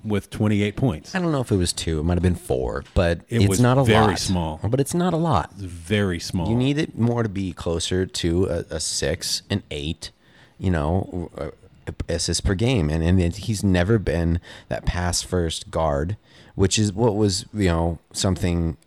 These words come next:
Speaker 2: I think that, that they brought to attention and why everyone's been so gung-ho on that McCollum and C-, and, uh, and Lillard can't play together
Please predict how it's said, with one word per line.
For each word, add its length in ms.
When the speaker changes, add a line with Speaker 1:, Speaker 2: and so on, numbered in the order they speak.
Speaker 2:
I 80
think 260
that, 140
that 300
they 100
brought 460
to 120
attention 400
and 180
why 260
everyone's 460
been 280
so 680
gung-ho 580
on 520
that 100
McCollum 720
and 420
C-, 260
and, 540
uh, 420
and 140
Lillard 320
can't 340
play 200
together 580